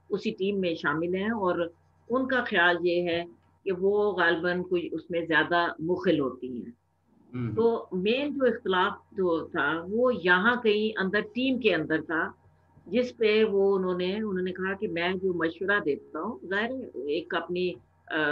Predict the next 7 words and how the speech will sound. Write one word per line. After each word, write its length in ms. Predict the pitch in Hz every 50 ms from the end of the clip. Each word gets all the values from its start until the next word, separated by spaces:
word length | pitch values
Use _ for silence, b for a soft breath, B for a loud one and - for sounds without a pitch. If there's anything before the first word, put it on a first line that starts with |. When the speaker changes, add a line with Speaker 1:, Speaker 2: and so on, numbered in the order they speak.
| 147 143 143 - -
Speaker 1:
political 500 | 175 180 185 180 196 - - 196 185 180
उनके 360 | 180 170 170 - 185 175 165
वो 280 | 165 160 160 160 156 156
हैं, 280 | 151 151 151 175 202 226
अ, 920 | - _ _ _ _ _ _ _ _ - - 143 143 143 139 139 139 135 135 123 - - 123 135 - - 135
सियासी 520 | 135 - - 156 160 160 - - 180 170 165
उनके 280 | 160 - 165 160 156